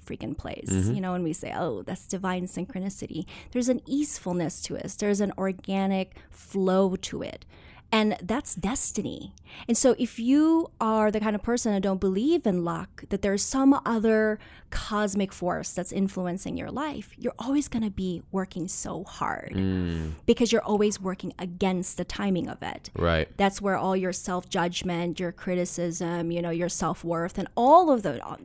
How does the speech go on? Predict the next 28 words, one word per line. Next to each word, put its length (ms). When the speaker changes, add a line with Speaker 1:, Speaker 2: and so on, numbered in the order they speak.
Speaker 1:
la-, 280
lack 360
of 80
authenticity, 880
all 180
of 100
those 200
things 160
start 200
to 40
come 160
to 80
play. 300
And 80
then 100
you 100
have 220
a 40
group 240
of 140
people, 200
the 100
final 560
group 160
of 120
people 360
that 240
understand 1120